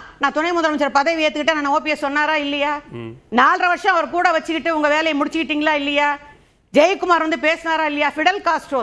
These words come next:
Speaker 1: சேக்குவாரா?
Speaker 2: இல்ல, அதுக்கப்புறம் நிறைய
Speaker 1: அதுதாங்க,
Speaker 2: சூழ்நிலைகள்
Speaker 1: நான்
Speaker 2: மாறுது
Speaker 1: உடனே
Speaker 2: இல்ல?
Speaker 1: முடிச்சிடுறேன்.
Speaker 2: திரு எடப்பாடி பழனிசாமியே ஒரு, ஒரு
Speaker 1: சார்,
Speaker 2: இடத்துல சொல்றாரு.
Speaker 1: அவருடைய
Speaker 2: இல்ல, இல்ல, இல்ல.
Speaker 1: தோல்-, அதான்
Speaker 2: நாலரை,
Speaker 1: முடிச்சிடுறேன்.
Speaker 2: நான்கரை ஆண்டு காலம் ஆட்சி நடத்துறதுக்கு மத்திய, அ,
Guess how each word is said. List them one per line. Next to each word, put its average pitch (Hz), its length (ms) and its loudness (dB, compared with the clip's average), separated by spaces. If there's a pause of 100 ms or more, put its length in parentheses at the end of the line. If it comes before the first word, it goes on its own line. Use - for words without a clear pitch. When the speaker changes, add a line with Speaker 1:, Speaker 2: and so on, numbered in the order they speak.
Speaker 1:
சேக்குவாரா? 311 540 0
Speaker 2:
இல்ல, 226 140 2
அதுக்கப்புறம் 262 420 0
நிறைய 294 260 0
Speaker 1:
அதுதாங்க, - 20 -2
Speaker 2:
சூழ்நிலைகள் 381 560 2
Speaker 1:
நான் - 60 0
Speaker 2:
மாறுது 233 220 0
Speaker 1:
உடனே 294 260 0
Speaker 2:
இல்ல? 339 80 -2
Speaker 1:
முடிச்சிடுறேன். 427 280 0
Speaker 2:
திரு 202 160 2
எடப்பாடி 320 400 0
பழனிசாமியே 277 760 0
ஒரு, 254 240 2
ஒரு 233 180 2
Speaker 1:
சார், 359 120 0
Speaker 2:
இடத்துல 311 80 -4
சொல்றாரு. 247 540 2
Speaker 1:
அவருடைய 349 440 2
Speaker 2:
இல்ல, 285 140 2
இல்ல, 339 120 2
இல்ல. 392 140 0
Speaker 1:
தோல்-, - 260 -8
அதான் 294 40 0
Speaker 2:
நாலரை, 226 260 4
Speaker 1:
முடிச்சிடுறேன். 269 240 2
Speaker 2:
நான்கரை 277 360 2
ஆண்டு 269 200 -2
காலம் 294 280 0
ஆட்சி 262 320 -2
நடத்துறதுக்கு 233 640 -4
மத்திய, 240 460 -2 (120)
அ, 202 160 -2